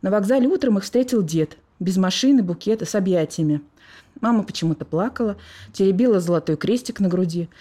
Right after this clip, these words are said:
Надя почувствовала неладное, встревожилась. «Дедушка, а папа почему не приехал?» «Надюх, какие-то гастроли у них по южному берегу Крыма. До октября по курортам колесить будет»,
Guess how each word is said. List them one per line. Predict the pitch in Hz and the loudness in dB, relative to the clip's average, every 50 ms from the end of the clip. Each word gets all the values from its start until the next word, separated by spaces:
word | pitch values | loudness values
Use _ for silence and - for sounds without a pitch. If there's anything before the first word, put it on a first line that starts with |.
| - - - - | -20 -14 -6 -2
Надя | 202 226 220 214 | 0 0 0 0
почувствовала | - 202 196 - 262 262 262 - 240 226 233 226 | 0 -2 -2 0 -2 -2 -2 -2 0 2 2 4
неладное, | 220 226 214 190 165 151 143 147 147 143 | 4 4 2 2 0 0 0 0 -2 -2
встревожилась. | 147 - - 226 214 202 180 165 143 147 151 147 143 - - _ - - - - - | -2 -2 -2 0 0 0 0 -2 -2 -4 -8 -12 -12 -16 -20 _ -20 -20 -14 -8 -4
«Дедушка, | 196 202 254 220 175 175 - - 240 | 0 2 2 2 2 0 -2 -2 -4
а | 285 | -2
папа | - - 226 220 220 220 | 0 0 0 0 0 -4
почему | 196 - 202 - 226 214 208 | -4 -4 -4 -2 0 2 2
не | 208 202 196 | 2 2 0
приехал?» | 196 190 190 180 185 185 180 - - - 165 160 _ _ _ - - - - _ - | 0 -2 -2 0 0 -2 -2 -4 -6 -8 -10 -10 _ _ _ -20 -20 -20 -14 _ -2
«Надюх, | 233 254 226 196 170 - | 0 2 2 2 0 0
какие-то | - 156 - - 269 226 175 | -2 -4 -2 0 0 0 2
гастроли | 185 196 190 - 170 190 233 240 240 | 0 0 0 0 0 2 2 4 4
у | 226 | 2
них | 220 214 208 - | 2 0 0 -2
по | - 208 | -2 0
южному | 202 202 196 196 202 190 190 180 | 0 0 0 0 0 0 2 2
берегу | 175 185 185 180 170 165 170 | 0 0 0 -2 -2 -6 -6
Крыма. | - - 180 180 180 180 175 170 | -4 -2 0 0 0 0 -2 -2
До | 170 190 190 | -2 -2 -4
октября | 190 - - 196 170 190 269 302 311 302 - - - - | -4 -4 -4 -4 0 0 0 0 -2 -4 -10 -20 -12 -8
по | - | -4
курортам | 226 - 247 240 226 190 - - 165 151 | 0 2 2 4 4 2 0 -2 -6 -6
колесить | - - 160 156 160 - 180 160 156 | -4 -6 -6 -6 -4 -4 -4 -4 -4
будет», | 147 156 160 151 147 147 - - | -4 -4 -4 -4 -4 -6 -10 -12